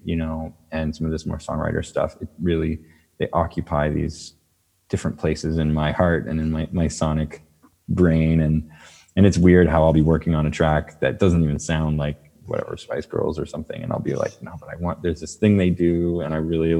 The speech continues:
I like that. And I'm gonna, gonna kinda do that here." And when you listen, maybe in the end, you would never know, but, you know, there's, there's definitely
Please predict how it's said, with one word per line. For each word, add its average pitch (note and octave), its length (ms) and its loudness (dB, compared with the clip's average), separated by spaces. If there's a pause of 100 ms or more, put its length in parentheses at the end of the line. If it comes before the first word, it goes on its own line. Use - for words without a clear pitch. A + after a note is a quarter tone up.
(140)
I D2+ 60 -4
like D#2 300 -2
that. D#2 260 -2
And D#2+ 180 -6
I'm E2 100 -12
gonna, - 260 -12
gonna E2 200 -10
kinda - 280 -12
do - 100 -6
that - 260 -4
here." D#2 440 -2 (500)
And F#2 140 6
when A2+ 120 12
you G#2+ 120 12
listen, G2+ 300 8
maybe D#2+ 200 6
in D2+ 120 6
the D2+ 60 6
end, D2 140 4
you D2 80 2
would D2 100 2
never D#2 320 2
know, D#2 360 -2
but, - 500 -6 (1160)
you E2 100 -6
know, - 180 -8 (200)
there's, D#2 480 -4
there's E2 200 -2
definitely D2+ 640 -2